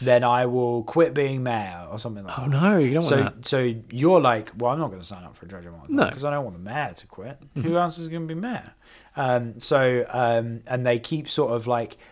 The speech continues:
Speaker 1: digging at Jojo Mart and how important it is to go to Pierre's, which is, like, your local shop,
Speaker 2: Yeah.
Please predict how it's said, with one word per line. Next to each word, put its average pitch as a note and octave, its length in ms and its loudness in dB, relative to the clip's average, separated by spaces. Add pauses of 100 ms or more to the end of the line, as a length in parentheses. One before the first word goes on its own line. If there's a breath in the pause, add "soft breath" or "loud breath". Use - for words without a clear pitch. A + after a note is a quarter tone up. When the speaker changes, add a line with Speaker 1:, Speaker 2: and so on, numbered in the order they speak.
(120)
Speaker 1:
digging A#2+ 440 -2
at G2+ 100 -8
Jojo A2 340 -4
Mart F#2+ 280 -12 (120)
and C#3 140 0
how B2+ 280 4
important A#2+ 520 -4
it G#2 100 -12
is A2+ 220 -12
to A#2 100 -12
go A2 140 -6
to G#2+ 140 -12
Pierre's, A2 420 -6
which A2 140 -10
is, - 100 -12
like, A2+ 120 -8
your A#2 120 -4
local A2 440 -8
shop, - 180 -2
Speaker 2:
Yeah. G#2+ 260 6